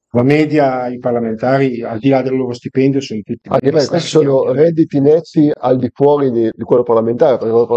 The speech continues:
Speaker 1: Sì,
Speaker 2: parlamentare non è,
Speaker 1: sì.
Speaker 2: lui non era, è stato eletto, non era eletto, però gli altri comunque li vai a togliere dal, dal reddito
Speaker 1: Ah,
Speaker 2: che
Speaker 1: ecco,
Speaker 2: hai,
Speaker 1: sì.
Speaker 2: eh, eh, perché quello non paghi le tasse sopra.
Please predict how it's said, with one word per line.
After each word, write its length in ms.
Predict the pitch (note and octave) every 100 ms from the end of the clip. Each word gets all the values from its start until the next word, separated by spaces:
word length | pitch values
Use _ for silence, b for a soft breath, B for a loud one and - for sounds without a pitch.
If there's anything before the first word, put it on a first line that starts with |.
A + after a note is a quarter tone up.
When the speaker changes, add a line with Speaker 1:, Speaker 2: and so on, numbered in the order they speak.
| B2+
Speaker 1:
Sì, 100 | C3 C3
Speaker 2:
parlamentare 300 | B2+ C#3 G#2+
non 200 | A2 A2
è, 80 | G#2
Speaker 1:
sì. 80 | A2+
Speaker 2:
lui 140 | D3+ A3+
non 140 | E3+
era, 320 | B2+ B2 A#2
è 120 | E2+ F#2+
stato 260 | - A2+
eletto, 260 | A#2+ G#2+ -
non 200 | A2 A2+
era 120 | A2+ A2+
eletto, 340 | A#2 G2+ -
però 320 | G2+ C#3+ D#3 - _ _ _ _
gli 160 | - B2+
altri 340 | A#2+ C#3 E3+
comunque 300 | B2 A#2 B2+ B2
li 60 |
vai 160 | G#2+ G#2+
a 20 |
togliere 480 | - A#2 A2+ G#2+ G2
dal, 460 | G#2+ A2 G#2 G2 F#2+
dal 140 | G2
reddito 220 | G#2+ G#2
Speaker 1:
Ah, 80 | C3+
Speaker 2:
che 100 | C3
Speaker 1:
ecco, 100 | B2+ B2
Speaker 2:
hai, 120 | F2+
Speaker 1:
sì. 120 | -
Speaker 2:
eh, 220 | A2 A#2 A2+
eh, 40 |
perché 220 | - G#2
quello 180 | A#2 B2
non 200 | G#2 G#2 G2+
paghi 160 | A2+
le 60 | G2+
tasse 320 | - G2 -
sopra. 300 | - G2 -